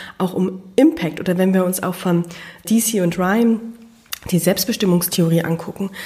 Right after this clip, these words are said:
es ist ja auch soziale Eingebundenheit. Wir brauchen Autonomie und Freiheit, aber wir brauchen auch Kompetenz erleben. So, und dieses Narrativ zu erzählen, wenn du lernst, wenn wir uns weiterentwickeln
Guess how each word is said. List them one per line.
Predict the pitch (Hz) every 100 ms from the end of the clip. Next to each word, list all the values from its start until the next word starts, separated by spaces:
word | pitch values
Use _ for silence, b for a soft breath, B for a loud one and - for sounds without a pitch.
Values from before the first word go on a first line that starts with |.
| B
es | B
ist | 185 196
ja | -
auch | 226 -
soziale | - 175 190 180 185
Eingebundenheit. | 185 185 208 214 226 233 233 202 240 320 - B B B B
Wir | 190
brauchen | 202 190 -
Autonomie | 185 180 180 170 175 175 180 240
und | 185
Freiheit, | - 190 190 233 254 - B B
aber | - 190 196
wir |
brauchen | 190 175 170 -
auch | -
Kompetenz | - 214 247 - 320 349
erleben. | 190 190 - 202 - - B B B B B
So, | 185 180
und | - 180 - B B B -
dieses | 233 359 -
Narrativ | 208 196 190 - 190
zu | - -
erzählen, | 180 - 190 180 180 180 B B B B
wenn | - 196
du | 196
lernst, | 196 233 254 247
wenn | 196
wir | 196
uns | 202 180
weiterentwickeln | 196 240 240 - 185 - 190 190 185 185